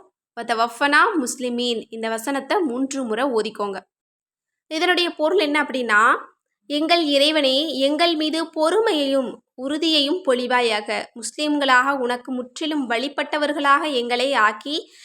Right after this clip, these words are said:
எங்கள் ஆத்மாக்களை கைப்பற்றிக் கொள்வாயாக." இன்ஷா அல்லாஹ், இந்த முறையில நீங்க ஒரு முறை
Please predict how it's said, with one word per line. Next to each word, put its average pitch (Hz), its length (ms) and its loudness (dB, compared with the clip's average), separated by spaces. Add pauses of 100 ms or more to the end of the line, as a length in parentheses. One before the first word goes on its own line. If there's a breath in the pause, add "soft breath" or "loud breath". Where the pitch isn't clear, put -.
எங்கள் 285 440 0
ஆத்மாக்களை 302 840 2
கைப்பற்றிக் 339 680 -4
கொள்வாயாக." 262 540 0 (600)
இன்ஷா 254 280 -2
அல்லாஹ், 262 420 4 (100)
இந்த 269 420 -2
முறையில 254 800 0
நீங்க 226 540 -6
ஒரு 311 400 0
முறை 247 220 0